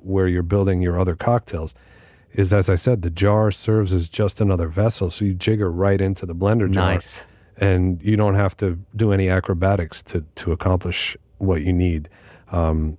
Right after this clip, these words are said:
Speaker 1: as far as any given round of drinks, they can all be built in tandem, just like anything else. So, uh, the, the specs are really simple. Um, we split the lemon and lime component as the original cocktail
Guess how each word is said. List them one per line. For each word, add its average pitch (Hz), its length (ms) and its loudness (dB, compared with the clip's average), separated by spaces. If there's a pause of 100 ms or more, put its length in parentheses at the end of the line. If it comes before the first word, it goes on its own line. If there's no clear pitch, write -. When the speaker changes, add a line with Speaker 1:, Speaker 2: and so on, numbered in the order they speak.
Speaker 1:
as 101 100 0
far 98 200 0
as 87 100 0
any 101 220 2
given 87 260 0
round 87 240 0
of 82 60 -8
drinks, 98 340 -2
they - 140 -8
can 85 160 -4
all 85 140 0
be 87 120 0
built 82 340 -2
in 80 140 -4
tandem, 82 440 -2
just - 280 -8
like 80 180 -8
anything 80 340 -6
else. 90 200 -4
So, 85 300 -2 (560)
uh, 101 220 2
the, 110 260 -4
the 120 140 -4 (160)
specs - 360 -2
are 139 60 2
really 127 220 2
simple. 107 520 -4
Um, 90 560 0
we 98 120 0
split 123 500 0 (560)
the 101 100 0
lemon 104 340 4
and 95 160 2
lime 101 300 2
component 92 560 0
as 92 280 -2
the 90 180 -4
original 87 400 -2
cocktail 85 640 -2